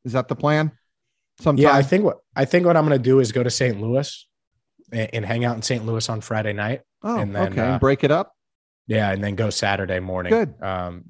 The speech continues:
Speaker 2: yeah, and then that way, you know, you knock out a couple cities, you know, have some fun, and then Sunday cover the game, and we'll, we'll see. Who knows? Because, y-, you know, may-, maybe I'll just, uh, hitchhike from there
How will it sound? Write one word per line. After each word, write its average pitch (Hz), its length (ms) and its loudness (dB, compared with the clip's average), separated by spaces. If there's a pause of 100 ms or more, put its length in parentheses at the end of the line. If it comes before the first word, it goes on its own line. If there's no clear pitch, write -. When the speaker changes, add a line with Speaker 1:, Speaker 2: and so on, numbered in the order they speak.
(100)
Speaker 2:
yeah, 120 240 -2
and 110 140 -4
then 120 120 0
that 127 180 0
way, 113 380 0 (260)
you 113 80 -10
know, 107 80 -6
you 110 120 -4
knock 113 200 -4
out 110 140 -2
a 101 40 -4
couple 107 240 -6
cities, 104 540 -6
you 98 100 -10
know, 95 220 -10 (360)
have 104 160 -4
some 98 120 -10
fun, 95 360 -4
and 87 180 -12 (680)
then 107 160 0
Sunday 107 340 -2
cover 107 240 -6
the 104 80 -6
game, 110 300 -6
and 95 240 -10
we'll, 104 180 -8
we'll 127 160 2
see. 135 280 2
Who 110 160 -4
knows? 120 400 -2
Because, 113 260 -4 (380)
y-, 156 160 4
you 165 80 8
know, 165 100 6
may-, 160 220 6
maybe 170 260 6
I'll 151 120 6
just, 147 300 0
uh, 131 300 0 (160)
hitchhike 156 400 2
from 117 220 -6
there 127 380 2